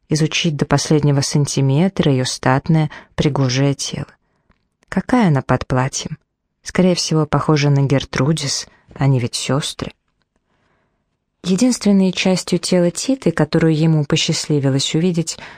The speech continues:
помимо лица и рук, была упругая голень. Это воспоминание преследовало его по ночам. Ничего не хотелось ему так, как обласкать этот кусочек плоти,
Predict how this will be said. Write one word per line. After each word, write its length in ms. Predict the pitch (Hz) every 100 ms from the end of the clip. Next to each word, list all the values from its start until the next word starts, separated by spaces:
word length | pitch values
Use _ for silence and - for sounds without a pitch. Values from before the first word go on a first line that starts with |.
| -
помимо 340 | 170 170 160
лица 440 | 143 139 - 147 143
и 40 |
рук, 180 | 175 160
была 280 | 143 147 147
упругая 560 | 143 - 147 135 139 131
голень. 420 | 120 117 131 147 _ _ _ _ _ _ _ _ _ _ _
Это 200 | 233 -
воспоминание 720 | 208 - 190 190 196 214 196
преследовало 640 | 180 170 - 165 185 175 170
его 240 | 160 151
по 140 | 160 156
ночам. 580 | 147 - - 185 156 - _ _ _ _ _ _ _ _ _ _ -
Ничего 560 | 247 - - 180 165
не 140 | 170 156
хотелось 520 | 151 - 156 147 -
ему 200 | 143 135
так, 380 | - 147 175 -
как 280 | - 143 -
обласкать 680 | 139 139 - - 170 180 143
этот 240 | - -
кусочек 540 | 135 - 135 - -
плоти, 500 | - 143 175 - -